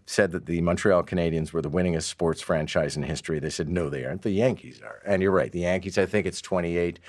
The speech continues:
The Canadiens is, like, twenty-five. Um, but still.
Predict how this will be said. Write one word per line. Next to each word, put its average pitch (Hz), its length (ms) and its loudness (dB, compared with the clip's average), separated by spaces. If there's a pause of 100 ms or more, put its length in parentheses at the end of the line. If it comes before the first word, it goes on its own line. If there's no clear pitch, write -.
(160)
The 90 80 -6
Canadiens 87 580 0
is, 76 140 -8
like, 78 160 -2
twenty-five. 82 800 -2 (520)
Um, 73 600 -2 (120)
but 101 240 0
still. - 360 -2